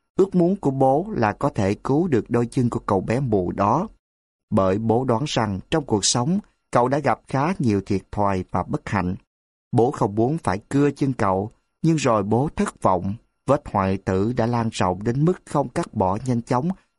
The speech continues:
cậu bé sẽ chết. Bố rất buồn vì điều đó, thậm chí cảm thấy thất vọng về chính bản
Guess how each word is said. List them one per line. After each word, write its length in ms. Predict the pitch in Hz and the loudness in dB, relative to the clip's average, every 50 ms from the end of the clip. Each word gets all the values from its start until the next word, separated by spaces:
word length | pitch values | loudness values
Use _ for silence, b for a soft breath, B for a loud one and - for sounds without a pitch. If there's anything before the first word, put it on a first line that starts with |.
| _ - | _ 0
cậu 140 | 117 107 | 0 2
bé 300 | 107 113 113 117 147 180 | 2 2 0 0 0 0
sẽ 320 | 170 - - 98 90 92 95 - - | -2 -2 0 0 0 0 -2 -4 -4
chết. 260 | - - 117 160 - _ _ _ _ _ _ _ _ _ _ _ _ _ _ _ _ | -2 -2 0 0 -2 _ _ _ _ _ _ _ _ _ _ _ _ _ _ _ _
Bố 180 | - 117 120 135 - | 2 2 2 2 2
rất 180 | - 170 - | -2 -2 0
buồn 240 | 113 107 101 95 90 - | 2 2 2 2 0 0
vì 80 | - 95 | -2 -2
điều 160 | 90 92 90 | 0 2 2
đó, 280 | 87 92 92 101 127 156 - | 2 2 2 2 0 -2 -2
thậm 220 | - 110 98 98 98 | -2 -2 -2 -2 -2
chí 200 | - - 143 151 - | -2 -2 -2 -2 -2
cảm 180 | - 101 - 120 | -2 -4 -4 -4
thấy 120 | - 139 147 - | -6 -8 -6 -4
thất 240 | - 196 - _ - | -6 -6 -6 _ -2
vọng 240 | 107 92 90 101 98 | 0 0 0 -2 -2
về 200 | 98 98 92 90 | 0 0 0 -2
chính 320 | - - 120 117 170 175 | -2 -2 -2 0 0 0
bản 120 | 120 92 | -2 -2